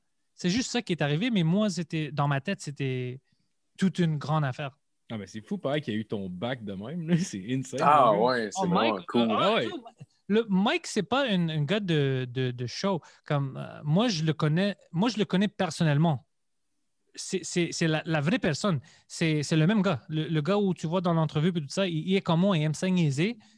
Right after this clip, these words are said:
Speaker 1: mais, euh, tu sais, il a ses priorités.
Speaker 2: Ouais.
Speaker 1: Euh,
Speaker 3: Ah,
Speaker 1: puis
Speaker 3: c'est cool, ça.
Speaker 1: ah, il
Speaker 2: Malade.
Speaker 1: puis là, il les a montrés parce que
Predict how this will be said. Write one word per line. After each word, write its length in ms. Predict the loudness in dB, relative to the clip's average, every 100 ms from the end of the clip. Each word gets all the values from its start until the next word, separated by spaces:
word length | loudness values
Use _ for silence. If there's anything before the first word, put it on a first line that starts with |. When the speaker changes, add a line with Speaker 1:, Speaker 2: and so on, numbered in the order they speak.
| _ _
Speaker 1:
mais, 340 | 0 2 2 0
euh, 300 | -2 -6 -8 -12 -18 -20
tu 80 | -20 _ _
sais, 100 | -2
il 80 | -2
a 60 | 0
ses 160 | -2
priorités. 560 | -6 -4 -4 -4 -6 -8 _ _ _ _ -10
Speaker 2:
Ouais. 80 |
Speaker 1:
Euh, 320 | -6 -4 -4 -6 -10 -2 6
Speaker 3:
Ah, 220 | 8 6
Speaker 1:
puis 80 | 2
Speaker 3:
c'est 100 | -6
cool, 300 | -2 -2 -4
ça. 240 | 0 2
Speaker 1:
ah, 40 | 2
il 200 | -2 -12 -14
Speaker 2:
Malade. 360 | -14 -12 -14 -16 -10
Speaker 1:
puis 160 | -2
là, 240 | 2 2 2
il 140 | 2
les 160 | 2 2
a 80 |
montrés 360 | 0 0 -2 -6
parce 180 | -6 -8
que 180 | -8